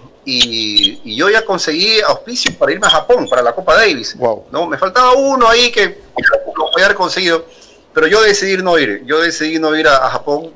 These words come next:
Speaker 1: por, porque yo, yo veía que la situación estaba realmente complicada. Y tú sabes, Jorge, cuando uno viaja, eh, a esa, a esa, a esas coberturas solo
Speaker 2: Sí.
Speaker 1: y, y por tu propia cuenta, tú eres el único responsable de tu riesgo, ¿no?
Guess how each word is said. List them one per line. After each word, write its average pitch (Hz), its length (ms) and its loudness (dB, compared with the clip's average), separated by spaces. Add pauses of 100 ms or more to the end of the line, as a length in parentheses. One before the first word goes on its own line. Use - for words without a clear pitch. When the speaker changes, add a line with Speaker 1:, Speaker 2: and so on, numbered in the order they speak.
(160)
Speaker 1:
por, 123 280 0
porque 131 300 -4
yo, 151 320 2
yo 156 160 0
veía 156 220 2
que 151 80 4
la 135 40 0
situación 139 360 -2
estaba 143 240 2
realmente 143 400 0
complicada. 123 580 -2 (520)
Y 123 80 -14
tú 151 120 -8
sabes, 170 280 4
Jorge, 135 360 2 (320)
cuando 117 200 -4
uno 147 140 -2
viaja, 139 520 2 (160)
eh, 107 160 -4
a - 20 4
esa, - 260 2
a 127 40 4
esa, 123 440 2
a 120 40 0
esas 127 180 -4
coberturas 113 460 -2
solo 156 440 0 (160)
Speaker 2:
Sí. 113 80 -2 (260)
Speaker 1:
y, 120 360 -8
y 135 40 -4
por 135 200 -2
tu 135 100 -6
propia 175 260 0
cuenta, 190 480 2 (320)
tú 170 120 -2
eres 208 120 4 (160)
el - 80 -2
único 185 360 2
responsable 143 520 0
de 175 60 2
tu 127 140 -6
riesgo, 147 400 2
¿no? 185 180 0